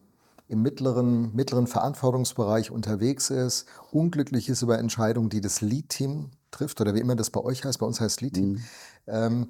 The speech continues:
Speaker 1: dass der das anbringen kann, ohne dass er einen Nachteil davon hat, dass er
Speaker 2: Mhm.
Speaker 1: gehört wird, unabhängig davon, ob man ihm am Ende zustimmt oder nicht, aber dass einfach eine, ein kultureller Ansatz sich entwickelt,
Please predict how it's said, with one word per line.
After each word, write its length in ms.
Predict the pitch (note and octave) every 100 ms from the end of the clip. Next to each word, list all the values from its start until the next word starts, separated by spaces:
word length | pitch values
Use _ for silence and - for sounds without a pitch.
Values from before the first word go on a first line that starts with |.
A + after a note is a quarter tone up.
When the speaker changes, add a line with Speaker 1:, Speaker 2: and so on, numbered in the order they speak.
| - -
Speaker 1:
dass 160 | -
der 100 | C#3
das 280 | A#2+ - -
anbringen 580 | C3 F3 F3 D#3 D#3+ D#3
kann, 280 | - D3 D3
ohne 260 | C3+ C#3+
dass 140 | B2+ A2
er 80 |
einen 160 | A2 G#2+
Nachteil 560 | G#2+ C#3 - - D#3 D#3
davon 480 | D3+ C3 D3+ C3
hat, 380 | C#3+ D#3 - - - _ - _ _
dass 260 | A2 A#2 -
er 100 | A2
Speaker 2:
Mhm. 200 | A2+ C#3+ -
Speaker 1:
gehört 580 | A#2+ G#2 C#3+ F3 -
wird, 420 | D#3+ E3+ F3 - - _ _ _
unabhängig 420 | E3 G3 D3+ E3+
davon, 200 | C3+ D3
ob 100 | D3+
man 120 | C3+
ihm 120 | C3+ B2
am 120 | A#2+
Ende 240 | A#2+ B2
zustimmt 560 | A#2+ - F#3+ F3 D3+ D3+
oder 160 | B2 B2
nicht, 180 | E3+ B2+
aber 120 | A2+
dass 180 | A#2+ -
einfach 220 | B2+ C#3+
eine, 160 | B2+ - _ _
ein 180 | C#3 C3
kultureller 680 | - G3 F#3+ D3 A#2+ C#3+ C#3+
Ansatz 440 | C3+ D#3+ C#3 C#3 -
sich 200 | C3 A#2+
entwickelt, 480 | G#2+ C3+ D3+ D3